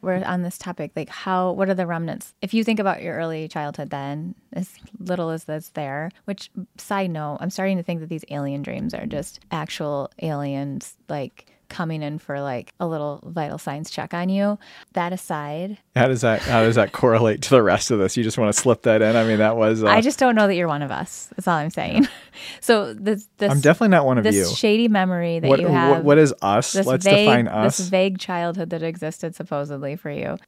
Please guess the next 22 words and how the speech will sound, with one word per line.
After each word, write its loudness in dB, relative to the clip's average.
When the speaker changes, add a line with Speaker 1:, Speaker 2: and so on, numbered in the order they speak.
Speaker 1:
What 4
are 6
the 4
remnants -2
that -8
are -6
left -8
over -10
still -10
now -8
as -12
forty-five-year-old 0
Speaker 2:
Well, -
Speaker 1:
Jim? -8
Speaker 2:
I 6
think 0
that 6
I 4
liked 0
to 2
explore. -2
Um, 0